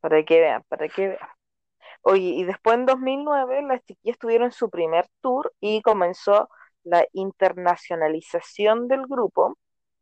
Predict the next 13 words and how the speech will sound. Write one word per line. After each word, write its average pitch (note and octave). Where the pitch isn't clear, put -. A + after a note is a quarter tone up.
Debutaron F3+
en F3
los F3
Estados E3+
Unidos. A#3
Obviamente F#3+
sacaron F#3+
la E3+
versión F3+
de F3+
Nobody D#3
en D3+
inglés. B3